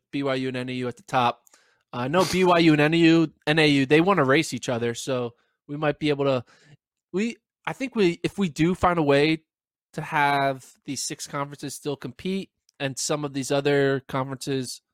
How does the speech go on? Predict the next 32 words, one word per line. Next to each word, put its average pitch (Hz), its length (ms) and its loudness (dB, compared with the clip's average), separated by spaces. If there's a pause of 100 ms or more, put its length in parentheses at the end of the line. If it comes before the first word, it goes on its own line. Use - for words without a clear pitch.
(180)
not 135 200 -4
compete, 202 400 -8 (460)
I 147 60 0
think 233 220 0
I'll 285 80 4
still 208 240 4
create 175 340 0
the 160 80 0
rankings. 135 580 -4
Like, 127 320 -4 (360)
if - 180 -8
B 170 140 -2
Y 185 140 4
U 185 160 2
and 160 80 -2
N 151 120 -2
A 165 40 -4
U 180 220 -2
do 147 180 0
a - 20 2
little 143 280 0
dual 135 200 -2
meet 160 280 -4
on 131 120 -4
their 123 220 -4
own, 156 360 -4 (260)
like, 127 140 -6
on 131 120 -6
their 127 120 -4
own 127 260 -4
dime, 131 380 0
like, 131 240 -6